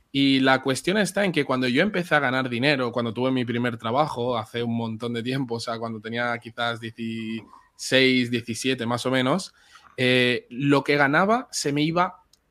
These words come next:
todo. O sea, absolutamente todo. Es decir, me llega, era increíble porque me, si yo ganaba X dinero, o me lo gastaba, o pasaban cosas o imprevistos que hacían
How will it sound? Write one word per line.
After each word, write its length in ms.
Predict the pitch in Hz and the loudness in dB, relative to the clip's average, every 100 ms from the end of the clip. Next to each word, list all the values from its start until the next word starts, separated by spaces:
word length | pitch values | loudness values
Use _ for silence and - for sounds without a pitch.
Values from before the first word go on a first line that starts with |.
| _ | _
todo. 420 | 170 147 110 107 _ _ _ _ _ _ _ | 4 4 2 -10 _ _ _ _ _ _ _
O 100 | 131 | -2
sea, 180 | - 135 | 2 4
absolutamente 920 | - 139 - 147 170 175 180 170 160 | 4 0 0 0 2 0 0 0 0
todo. 140 | 156 | 2
Es 80 | 156 | 2
decir, 320 | 180 175 139 | 0 0 0
me 140 | 139 135 | 0 0
llega, 260 | 135 151 | 2 2
era 140 | 156 190 | 2 2
increíble 840 | 214 208 156 175 190 156 214 262 - | 2 0 0 0 0 -2 -4 -8 -6
porque 540 | 139 - 135 131 - _ _ _ | -6 -2 -2 -2 -6 _ _ _
me, 260 | 127 135 - | -2 -2 -2
si 220 | - 131 | -2 2
yo 340 | 151 208 185 | 4 6 4
ganaba 440 | 151 151 165 160 - | 2 4 6 4 4
X 400 | 156 156 151 139 | 0 0 -2 -2
dinero, 560 | 135 160 175 156 214 - _ | -2 0 2 0 -2 -10 _
o 140 | - 135 | -4 0
me 80 | 135 | 2
lo 100 | 131 | 4
gastaba, 640 | 131 - 202 214 226 254 147 | 2 2 2 4 2 0 -2
o 160 | 147 | 0
pasaban 560 | 139 - 165 190 185 170 | 0 0 2 4 2 0
cosas 600 | 214 220 208 220 262 - | 2 2 2 0 -2 -4
o 180 | 147 151 | 0 2
imprevistos 880 | 147 139 139 143 196 208 214 233 226 | 2 0 -4 -2 -2 -2 -2 -4 -2
que 140 | 151 | -2
hacían 640 | 139 - 175 180 190 247 | -2 -2 -2 0 0 -4